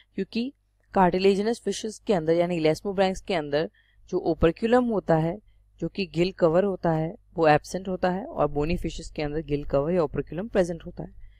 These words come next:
तो एक्सटर्नली हम इसके through क्या कर सकते हैं, डिफरेंशिएट कर सकते हैं Teleos फिश को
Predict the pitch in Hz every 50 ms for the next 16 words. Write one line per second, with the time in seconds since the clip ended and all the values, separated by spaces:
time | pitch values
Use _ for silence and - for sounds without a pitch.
0 | _ _ _ _ - - 165 165 - - - 185 190 196 196 202 208 208 196 185
1 | 175 170 - - 180 - - 220 240 247 - 185 165 - 160 151 - 160 - 202
2 | 214 208 185 - - 151 151 147 - 185 170 - - 156 156 - - 165 - -
3 | 170 175 190 233 254 - - - - - - - 165 160 156 160 170 180 - -
4 | - 165 165 - - - - 170 214 -